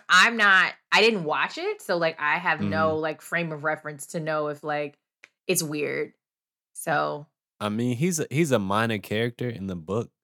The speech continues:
Speaker 2: in, in the books or referenced in the books, and he is white in the books. But the thing is, the area that he's from is in, like, Essos.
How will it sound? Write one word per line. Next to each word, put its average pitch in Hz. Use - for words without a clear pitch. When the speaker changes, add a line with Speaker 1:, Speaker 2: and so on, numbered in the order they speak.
Speaker 2:
in, 101
in 107
the 101
books 101
or 87
referenced 101
in 104
the 92
books, 110
and 92
he 104
is 92
white 87
in 90
the 95
books. 98
But 95
the 110
thing 131
is, 104
the 95
area 113
that 98
he's 98
from 101
is 87
in, 87
like, 82
Essos. 82